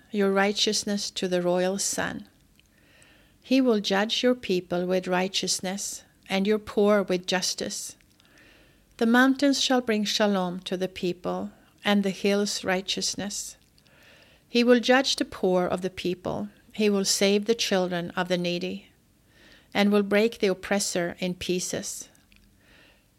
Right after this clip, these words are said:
They shall fear you while the sun endures, and as long as the moon,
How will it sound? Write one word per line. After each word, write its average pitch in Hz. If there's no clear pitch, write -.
They 233
shall 269
fear 269
you 175
while 185
the 196
sun 190
endures, 180
and 196
as 190
long 190
as 202
the 214
moon, 180